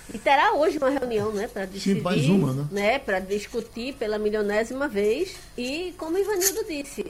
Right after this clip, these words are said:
Speaker 1: é, é, você tá, é, como é que eu diria, lesando as pessoas que têm direito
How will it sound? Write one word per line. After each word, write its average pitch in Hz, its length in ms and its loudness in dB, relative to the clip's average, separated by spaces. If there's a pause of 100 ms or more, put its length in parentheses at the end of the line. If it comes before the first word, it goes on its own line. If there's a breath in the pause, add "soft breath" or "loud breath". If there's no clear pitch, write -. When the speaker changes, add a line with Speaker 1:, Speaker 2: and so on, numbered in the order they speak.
Speaker 1:
é, 220 640 0
é, 208 100 -6
você 240 320 -4
tá, 285 340 0 (480 loud breath)
é, 220 680 -2 (800)
como 233 140 -6
é 247 60 -2
que 262 100 -2
eu 240 40 0
diria, 202 480 0
lesando 320 600 2
as - 100 -2
pessoas 233 420 -4
que 220 100 -14
têm 208 200 -2
direito 185 480 -4